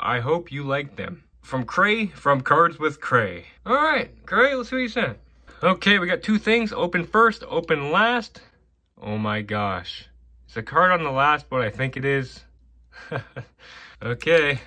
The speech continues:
that'd be hilarious if it is, but it might not be. Let's open this first. All right, is it open enough? I think it is. There we go. All right, first card.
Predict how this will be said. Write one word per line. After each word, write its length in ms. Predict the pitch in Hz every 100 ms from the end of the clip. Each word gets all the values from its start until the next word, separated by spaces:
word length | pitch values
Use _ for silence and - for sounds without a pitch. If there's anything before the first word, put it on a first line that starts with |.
| -
that'd 140 | 113
be 60 | 104
hilarious 480 | 101 110 113 113
if 60 | -
it 140 | 107
is, 200 | 117 117
but 220 | 110 98 101
it 40 |
might 200 | 123 160
not 200 | 190 175
be. 220 | 131 117 - - - -
Let's 160 | 127 -
open 180 | 147
this 160 | 147 143
first. 440 | - 214 214 - - - -
All 120 | 190
right, 240 | 202 156
is 140 | 107 113
it 80 | 147
open 260 | 180 190
enough? 320 | 196 208 202
I 60 | 135
think 240 | 143 147
it 80 | 143
is. 420 | 139 135 151 - - - - _ - 113
There 180 | 135 156
we 120 | 143
go. 340 | 135 143 147 -
All 260 | 156 165 135
right, 240 | 165 135 -
first 340 | - 233 226 -
card. 400 | 208 196 110